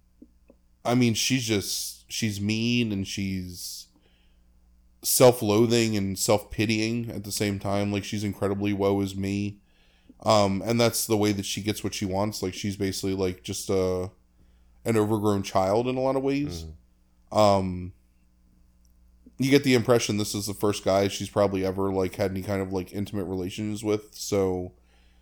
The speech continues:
Speaker 1: she's just willing to do whatever he wants her to do, and he sees her as a means to an end,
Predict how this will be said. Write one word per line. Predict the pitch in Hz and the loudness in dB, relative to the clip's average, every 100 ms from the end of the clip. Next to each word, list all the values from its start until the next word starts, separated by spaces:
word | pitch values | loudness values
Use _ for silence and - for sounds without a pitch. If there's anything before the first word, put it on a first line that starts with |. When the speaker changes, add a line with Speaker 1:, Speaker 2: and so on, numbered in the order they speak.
| _ _ _ _ _ _ _ _ - | _ _ _ _ _ _ _ _ -4
Speaker 1:
she's | 131 113 | -2 0
just | 107 | 0
willing | 113 107 104 | 2 4 4
to | 101 | 0
do | 104 | 0
whatever | 101 101 98 98 98 95 - _ _ _ _ _ _ _ _ _ - 117 | 2 2 0 0 -2 -2 -6 _ _ _ _ _ _ _ _ _ -8 -2
he | 110 | 0
wants | 95 98 | 0 -2
her | - | -4
to | 117 | -2
do, | 113 120 120 | 2 4 4
and | 101 101 98 | 4 0 -2
he | 104 107 | -4 -4
sees | - 107 101 | -2 -2 0
her | 101 | 0
as | 98 95 | 0 -2
a | |
means | 98 101 98 - | -2 -2 -4 -4
to | 101 | -4
an | 98 | -2
end, | 98 98 98 | -2 -2 -4